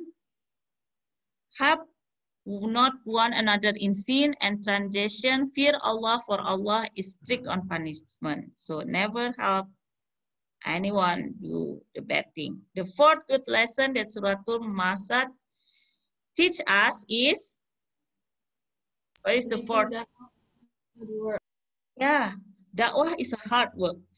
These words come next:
Speaker 1: It was not easy for Rasulullah to go on Mount Safa and tell his people about Islam,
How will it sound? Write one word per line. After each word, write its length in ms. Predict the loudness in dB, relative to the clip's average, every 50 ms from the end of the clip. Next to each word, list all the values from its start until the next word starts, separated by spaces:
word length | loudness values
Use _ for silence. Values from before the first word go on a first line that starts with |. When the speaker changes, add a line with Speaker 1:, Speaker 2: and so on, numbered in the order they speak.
| -20 -20 -20 _ -12
Speaker 1:
It 160 | -10 -4 0
was 240 | 0 0 0 -2 -2
not 240 | 0 0 0 0 -2
easy 300 | -4 -6 -4 -4 -4 -4
for 180 | -2 -2 0 0
Rasulullah 600 | 0 0 0 -2 -2 -2 -2 0 0 0 0 0 0
to 80 | -4 -4
go 180 | -2 -2 -2
on 240 | 0 0 -2 -2 -2
Mount 220 | -2 -2 -2 -2 -2
Safa 500 | 0 0 -2 -2 0 0 0 2 2 2
and 140 | 0 -2 -4 -2 0
tell 220 | 2 4 4 2
his 160 | 0 -4 -8
people 440 | -8 _ -4 -4 -4 -2 -4 -2 -2 -2
about 240 | -2 -4 -4 -4 -4
Islam, 360 | -8 -8 -4 -4 -4 -4 -6